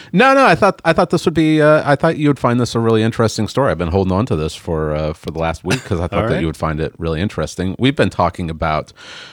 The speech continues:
Speaker 1: um, artificial intelligence,
Speaker 2: Oh, yeah.
Speaker 1: uh, the last, <laughs> last several weeks. Um, we've been talking about, um, what is it, Chat G-,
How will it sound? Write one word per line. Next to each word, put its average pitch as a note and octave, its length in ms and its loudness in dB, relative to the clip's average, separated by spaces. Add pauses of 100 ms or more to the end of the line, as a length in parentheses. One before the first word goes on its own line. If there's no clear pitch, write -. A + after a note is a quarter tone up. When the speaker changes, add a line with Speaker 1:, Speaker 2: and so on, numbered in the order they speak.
(120)
Speaker 1:
um, E2+ 520 0
artificial F2 500 0
intelligence, E2 800 -2
Speaker 2:
Oh, - 100 -12
yeah. F#2 180 -2
Speaker 1:
uh, - 40 0
the D2+ 100 -4
last, F2 460 -2 (100)
<laughs> - 60 -2
last D3+ 320 4
several C3+ 320 4
weeks. D3 460 -2
Um, G2 440 0 (560)
we've A2 240 0
been G#2 120 0
talking G2+ 340 0
about, F2 520 0
um, F2 760 0
what G#2+ 140 0
is D#2 60 -6
it, F2+ 80 -10
Chat F#2 300 -2 (140)
G-, - 340 -8